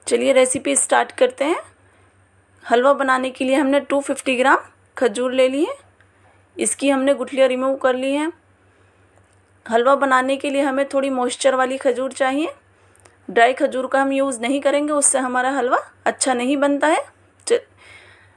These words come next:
अब हम इसमें वन कप पा-, गर्म पानी ऐड करेंगे। गर्म पानी ऐड करने से हमारी खजूर सॉफ्ट हो जाएंगी और इसे हम आधे घंटे के लिए ढककर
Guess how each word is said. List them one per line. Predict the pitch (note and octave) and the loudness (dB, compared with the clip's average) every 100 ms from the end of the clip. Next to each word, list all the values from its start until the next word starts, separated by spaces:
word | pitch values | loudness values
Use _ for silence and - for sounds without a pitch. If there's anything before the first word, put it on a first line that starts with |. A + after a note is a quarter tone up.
| - | -2
अब | A3 B3 | 0 2
हम | C4+ | 0
इसमें | C4+ D#4+ C#5 F4 | -2 -2 -4 0
वन | A#3 B3 | 0 0
कप | E4 A#4+ - _ _ _ | 0 -2 -4 _ _ _
पा-, | - - | 0 0
गर्म | G#3 A#3+ C#4 | 2 4 4
पानी | C4+ A3+ B3 | 4 2 2
ऐड | C4+ C4 | -6 -2
करेंगे। | - C4 C#4+ A4+ D5+ _ _ _ _ _ _ _ - | 2 2 2 2 0 _ _ _ _ _ _ _ -2
गर्म | A#3+ B3+ | 0 2
पानी | B3+ C4 | 0 0
ऐड | C#4 C4+ | -2 -2
करने | C4+ B3+ B3+ | -4 -4 -4
से | D4+ | -2
हमारी | D4 B3+ C4 | -2 -2 -2
खजूर | C#4 A#3 C#4+ | -4 -4 -4
सॉफ्ट | - A#3 A#3+ C#4+ | 0 0 0 0
हो | |
जाएंगी | C4 C4+ C#4 D4+ D5 - _ _ _ _ _ _ _ | 0 0 0 -4 -6 -14 _ _ _ _ _ _ _
और | - | -4
इसे | B3 B3 | -2 2
हम | D4 F#4+ | 2 4
आधे | D4+ B3 B3+ | 2 2 0
घंटे | C4 A#3 B3 | -2 -2 -2
के | A#3+ | -2
लिए | A#3+ F#4+ - - - | 0 2 0 -6 -6
ढककर | - A#3 - E4+ | 0 0 2 0